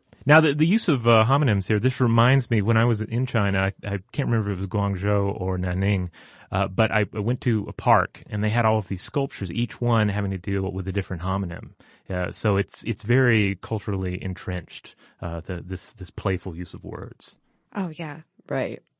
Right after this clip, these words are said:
Speaker 3: One of my favorites is, um, fish, which the word for fish sounds similar to the word for prosperous. And so the fish has to be positioned in a certain way,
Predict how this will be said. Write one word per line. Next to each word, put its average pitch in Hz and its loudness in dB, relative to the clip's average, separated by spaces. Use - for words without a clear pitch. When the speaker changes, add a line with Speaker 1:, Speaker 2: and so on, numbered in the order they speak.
Speaker 3:
One 160 -2
of 180 -2
my 170 -2
favorites 147 -6
is, 139 -6
um, - -10
fish, - -10
which - -14
the 139 -6
word 151 0
for 139 -6
fish - -6
sounds 139 -6
similar 139 -6
to - -14
the 127 -6
word 127 -4
for 120 -12
prosperous. 156 -8
And 135 -8
so 156 0
the 151 -2
fish 190 0
has 175 -2
to 165 -8
be 143 -2
positioned 208 2
in 170 0
a 165 -2
certain 165 -2
way, 127 -4